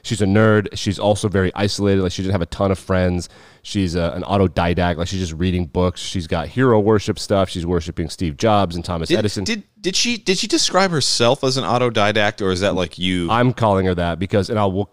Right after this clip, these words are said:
Speaker 1: we'll address, it's very clear things that she read. We'll talk about that later. <laughs> So,
Speaker 2: Huh.
Speaker 1: um,
Speaker 2: Okay.
Speaker 1: so she's at Stanford. She's smart, and she starts to pitch ideas to people. She goes to this woman, um, and I forget her name, but she is incredibly important.
Speaker 2: Phyllis Gardner.
Speaker 1: Yes,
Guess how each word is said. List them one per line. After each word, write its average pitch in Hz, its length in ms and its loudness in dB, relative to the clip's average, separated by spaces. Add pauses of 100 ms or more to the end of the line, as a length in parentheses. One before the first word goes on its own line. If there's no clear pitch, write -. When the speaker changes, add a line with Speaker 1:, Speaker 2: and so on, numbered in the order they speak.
Speaker 1:
we'll 107 180 2
address, 101 500 0
it's 87 100 -8
very 113 380 0
clear 110 420 0
things 95 300 -2
that 87 100 -6
she - 160 -8
read. 82 340 0
We'll 85 200 -6
talk 76 240 -10
about 73 220 -8
that 78 300 -8
later. 78 320 -10
<laughs> - 40 -20 (540)
So, 104 280 2 (400)
Speaker 2:
Huh. - 40 -10
Speaker 1:
um, 95 300 0
Speaker 2:
Okay. 87 140 -4 (220)
Speaker 1:
so - 140 -2
she's 147 160 0
at 165 60 4
Stanford. 156 380 2
She's 123 180 -2
smart, 160 260 2
and 123 120 2
she 160 360 -2 (340)
starts 151 420 0
to 135 80 0
pitch 147 280 2
ideas 123 420 2
to - 60 -4
people. 113 260 0
She 113 140 -4
goes 123 260 2
to 123 100 -6
this 110 180 -4
woman, 107 400 0
um, 95 580 -2
and 117 80 -2
I 139 60 0
forget 113 260 -2
her 104 80 2
name, 95 200 0
but 87 80 -4
she 123 180 -2
is 104 160 0
incredibly 120 640 2
important. 95 280 4
Speaker 2:
Phyllis 90 100 -2
Gardner. 92 560 0
Speaker 1:
Yes, 113 480 0